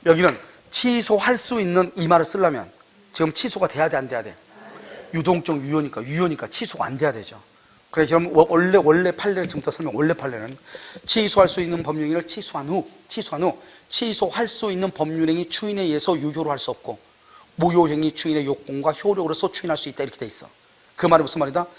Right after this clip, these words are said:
취소할 수 있는 법률행위를 취소한 후에는 취소할 수 있는 법률행위 추인에 의해서 추인할 수 있다, 없다? 없다는 거죠. 왜? 이미 무효가 됐으니까. 다시, 취소할 수 있는 법률행위를 취소한 후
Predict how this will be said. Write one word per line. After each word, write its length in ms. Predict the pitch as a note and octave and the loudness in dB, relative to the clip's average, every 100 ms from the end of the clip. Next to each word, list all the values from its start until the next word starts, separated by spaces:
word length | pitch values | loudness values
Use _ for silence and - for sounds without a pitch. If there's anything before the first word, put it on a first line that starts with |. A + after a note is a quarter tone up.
| - - - | -20 -20 2
취소할 640 | - B3 A3 G3 F3 C4 | 2 4 0 -2 -2 -4
수 280 | A3 - A3+ | -4 -4 -2
있는 320 | F3+ F3 F#3 F3+ | -2 0 -2 0
법률행위를 640 | D3+ D3 D3+ D3+ C#3+ D#3 | -2 -2 -2 -2 0 0
취소한 360 | D#3 A3 - E3 | 0 -2 -2 -2
후에는 300 | A3 F#3 G#2 - - - - - _ | 2 2 0 -10 -20 -20 -20 -20 _
취소할 640 | - B3+ A#3+ - F#3 C#4+ | 2 2 0 -2 0 0
수 280 | C4+ - A#3+ | 0 -2 -2
있는 300 | F#3 F#3+ G3 | -2 -2 -4
법률행위 560 | - D#3+ D#3+ D#3+ E3+ E3 | -2 -4 -2 -2 -2 -4
추인에 320 | - A3+ G#3 | -6 -6 -4
의해서 300 | F3 D#3+ F#3+ | -2 0 -2
추인할 300 | - A3 G3+ | -2 0 0
수 120 | - | 0
있다, 200 | F#3 - | -4 6
없다? 280 | G3+ - A3+ A3+ - - - | 6 10 6 6 -6 -20 4
없다는 440 | D#3 D#3 - D#3+ | 4 4 2 2
거죠. 120 | C3 C#3 | 0 0
왜? 140 | D#3 F#3 | 0 0
이미 200 | E3 C#3+ | -4 -4
무효가 280 | C3 D3 | -2 -2
됐으니까. 460 | C3+ A2+ - G#2 - - _ _ _ _ - | -4 -6 -14 -18 -20 -20 _ _ _ _ -2
다시, 320 | D3+ - C3 - - - - | 2 2 -2 -10 -20 -20 -6
취소할 640 | - C4 A#3+ G#3+ F3+ - C4+ | 2 4 6 4 4 4 2
수 260 | - C4 | 2 0
있는 360 | G3 F3+ G3 F#3+ | 0 2 2 2
법률행위를 560 | - D#3 D#3+ D#3+ D#3 D#3 | 2 2 2 2 4 4
취소한 420 | - B3+ F#3 D#3 | 2 2 4 4
후 220 | G3+ G#3+ | 4 2